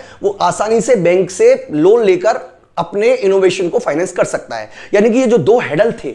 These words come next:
उनको भी सुम्पीटर ने खत्म कर दिया। प्रॉफिट की बात करें तो बच्चों, कोई भी इनोवेटर जो होता है, वो प्रॉफिट के लिए काम करता है और प्रॉफिट, अ, जो होता है, वो डायनामिक चेंज की वजह से होता है। यानी कि प्रॉफिट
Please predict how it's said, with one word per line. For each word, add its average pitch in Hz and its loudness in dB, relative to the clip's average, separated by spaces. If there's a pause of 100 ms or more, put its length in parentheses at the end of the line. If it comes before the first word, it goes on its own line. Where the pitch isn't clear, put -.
उनको 202 0
भी 247 -4 (120)
सुम्पीटर 180 -2
ने 226 -2
खत्म 185 -4
कर 123 -8
दिया। 117 -10 (580)
प्रॉफिट 247 2
की 285 2
बात 233 0
करें 208 4
तो 247 0
बच्चों, 226 -2
कोई 240 0
भी 254 2
इनोवेटर 196 0
जो 175 2
होता 156 0
है, 147 2
वो 190 0
प्रॉफिट 180 -2
के 220 0
लिए 214 4
काम 196 0
करता 185 0
है 214 -4 (300)
और 202 2
प्रॉफिट, 214 0
अ, - -20 (1120)
जो 160 2
होता 196 2
है, 240 2
वो 240 4
डायनामिक 202 2
चेंज 202 -2
की 196 -4
वजह 175 2
से 185 0
होता 165 0
है। - -4 (220)
यानी 190 2
कि 233 0 (1300)
प्रॉफिट 208 0